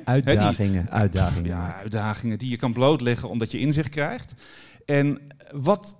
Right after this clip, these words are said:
Speaker 1: kan je dan uiteindelijk betekenen voor, voor Nederland en de, de Nederlander? En dan gaan we straks vanzelf,
Speaker 2: Ja.
Speaker 1: eh,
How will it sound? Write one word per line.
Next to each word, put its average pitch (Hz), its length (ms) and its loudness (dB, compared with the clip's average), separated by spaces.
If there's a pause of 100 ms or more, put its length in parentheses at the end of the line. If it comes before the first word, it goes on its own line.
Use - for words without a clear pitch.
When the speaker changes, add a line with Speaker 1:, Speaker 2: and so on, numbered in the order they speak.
Speaker 1:
kan 180 240 4
je 156 80 0
dan 143 200 2
uiteindelijk 135 640 -2
betekenen 120 600 -2
voor, 107 440 -2
voor 113 220 -2
Nederland 101 520 -2
en 110 380 -6
de, 113 240 -6
de 120 120 -2
Nederlander? 95 680 2
En 120 100 -2
dan 131 140 -2
gaan 151 200 2
we 143 60 2
straks 147 300 -4
vanzelf, 151 480 -2
Speaker 2:
Ja. 139 200 0
Speaker 1:
eh, 127 140 -4